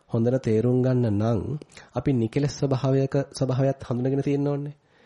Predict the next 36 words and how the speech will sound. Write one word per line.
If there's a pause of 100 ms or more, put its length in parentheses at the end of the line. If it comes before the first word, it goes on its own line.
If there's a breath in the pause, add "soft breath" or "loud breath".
(280 soft breath)
ඉතින්
අර
හැබැයි
මේ
නිකෙලෙස්
ස්වභාවය
කියන
එක
හරිම
ඒකාකාරයි. (760 soft breath)
ඉතින්
ඒක
අපිට
මුලදී
මෙහෙම
ස්වභාවයක්
හඳුනාට (180)
හම්බ
වුණාට (580 loud breath)
අපි
කෙලෙස්
බරිත
හිතකින්නේ
බලන්නේ. (140)
දාමත්
අපේ,
අපේ
හිත
කෙලෙස්
බරිතයි. (480 soft breath)
හැබැයි
ඔන්න
නිකෙලෙස්
ස්වභාවය
හම්බෙලා
තියෙනවා.